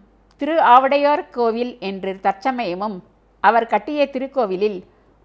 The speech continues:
உற்சவராக எழுந்தருளி அருள்பாலிக்கும் மகிமை உள்ளது. ஆக இப்பதிவை பார்ப்பதற்கு முன்னர் மன உடல்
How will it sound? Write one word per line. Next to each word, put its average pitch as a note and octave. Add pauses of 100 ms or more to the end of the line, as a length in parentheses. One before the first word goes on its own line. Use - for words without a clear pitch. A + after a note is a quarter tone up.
உற்சவராக D4+ (120)
எழுந்தருளி G3+ (600)
அருள்பாலிக்கும் D4
மகிமை G#3 (140)
உள்ளது. G3 (960)
ஆக A3 (640)
இப்பதிவை A#3+ (120)
பார்ப்பதற்கு B3+ (100)
முன்னர் F3+ (640)
மன A3 (360)
உடல் B3